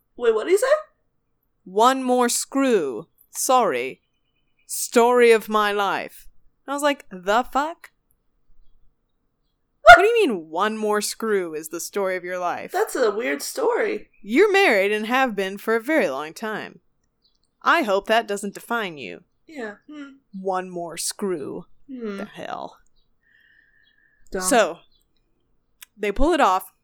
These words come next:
Speaker 2: They put the camera up into the corridor.
Speaker 1: Right.
Speaker 2: Super narrow, super dilapidated. There's a ton of dust and just, like, piles of, like,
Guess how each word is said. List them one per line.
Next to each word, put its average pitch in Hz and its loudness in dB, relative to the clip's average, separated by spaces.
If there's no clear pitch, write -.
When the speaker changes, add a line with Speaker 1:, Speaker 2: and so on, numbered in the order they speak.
Speaker 2:
They 208 -8
put 254 0
the 277 -14
camera 220 -6
up 233 0
into 220 -4
the 208 -4
corridor. 196 -6
Speaker 1:
Right. - -
Speaker 2:
Super 302 2
narrow, 208 0
super 294 0
dilapidated. 196 -6
There's 214 -2
a 214 -18
ton 285 -6
of 202 -2
dust 226 0
and 202 -6
just, 196 -10
like, 190 -10
piles 220 -2
of, 180 -10
like, 165 -10